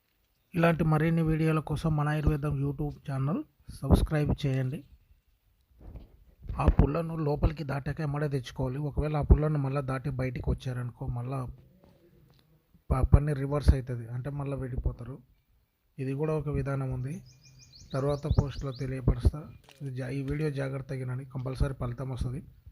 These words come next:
ఇది ఎవరు చేయాలంటే, "మేము పెళ్లి చేసుకోం, మాకు వద్దు" అని అనే వాళ్ళకి చాలా బాగా పనిచేస్తుంది, మిగతా వాళ్ళకు కూడా పనిచేస్తుంది. ప్రయోగాలు చేయవద్దు, ఒకరికి మాత్రమే ఇది పరిమితము.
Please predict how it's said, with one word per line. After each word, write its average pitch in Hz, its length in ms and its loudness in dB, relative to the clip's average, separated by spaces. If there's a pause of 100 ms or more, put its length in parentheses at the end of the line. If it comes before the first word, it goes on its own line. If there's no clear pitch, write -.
(280)
ఇది 147 140 -4
ఎవరు 139 260 -2
చేయాలంటే, 143 460 -4
"మేము 135 240 -4
పెళ్లి 131 240 -6
చేసుకోం, 135 460 -2
మాకు 131 240 -4
వద్దు" 123 140 -4
అని 131 200 -6
అనే 131 160 -8
వాళ్ళకి 135 440 -8
చాలా 131 140 -6
బాగా 127 280 -6
పనిచేస్తుంది, 127 640 -4 (540)
మిగతా 123 280 -4
వాళ్ళకు 131 280 -4
కూడా 131 140 -6
పనిచేస్తుంది. 131 640 -6
ప్రయోగాలు 131 480 -2
చేయవద్దు, 127 600 -2 (640)
ఒకరికి 139 340 -4
మాత్రమే 139 460 -2
ఇది 131 100 -4
పరిమితము. 123 640 -4